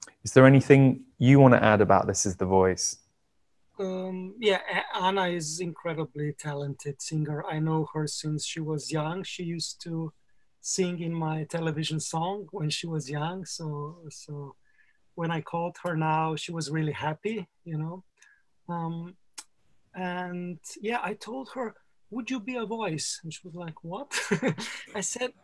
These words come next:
Speaker 2: "The song is This Is The Voice, and I need a voice. I need a voice that was lost, alone, and gave birth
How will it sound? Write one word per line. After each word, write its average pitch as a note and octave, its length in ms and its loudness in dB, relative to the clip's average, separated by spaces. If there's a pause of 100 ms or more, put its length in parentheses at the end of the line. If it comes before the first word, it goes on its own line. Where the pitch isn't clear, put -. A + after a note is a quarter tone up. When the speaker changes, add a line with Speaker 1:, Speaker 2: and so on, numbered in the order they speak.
(140)
Speaker 2:
"The - 120 -20
song A#3 440 -6
is G3+ 160 -8
This A3+ 220 -8
Is G#3 160 -8
The F#3+ 80 -4
Voice, F3 400 -2
and F3+ 160 -4
I F#3+ 100 -4
need G#3+ 240 -4
a G3 60 0
voice. E3 640 -4
I F#3+ 140 -6
need G#3 380 -4 (600)
a F3+ 80 -2
voice F3+ 880 -4 (560)
that F#3 260 2
was D#3+ 420 -2
lost, F#3+ 680 0
alone, F#3+ 760 0 (720)
and F3+ 460 -2 (140)
gave G#3 320 2
birth F3 520 -2